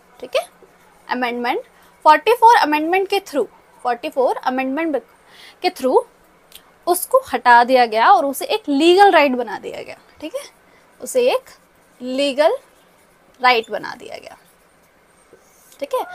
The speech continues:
और वो कौन सा right था, right to property। एक right to property भी था हमारे पास, आपको दिख रहा है ये, ओके, ओके, right to property भी था हमारे पास, जो कौन से article के अंदर आप खुद notice करिए,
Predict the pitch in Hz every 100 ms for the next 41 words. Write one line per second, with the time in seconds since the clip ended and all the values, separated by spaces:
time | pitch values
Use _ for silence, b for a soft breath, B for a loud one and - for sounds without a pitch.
0 | B B 254 277 302 294 294 294 339 330
1 | 320 320 359 508 233 240 226 214 _ -
2 | 508 - 233 208 - - - _ b b
3 | b 254 254 254 269 285 370 349 320 269
4 | 302 302 381 370 311 247 233 214 - 220
5 | 508 - b b b - 277 - 285 330
6 | 294 233 240 415 - _ _ _ _ -
7 | - - _ - _ _ b b b b
8 | b - 262 277 269 359 - 262 254 262
9 | 285 294 311 302 294 285 277 294 480 -
10 | - _ _ - - _ b b b _
11 | - 233 320 330 294 294 349 320 339 339
12 | 349 349 415 - 523 494 370 339 381 -
13 | 247 214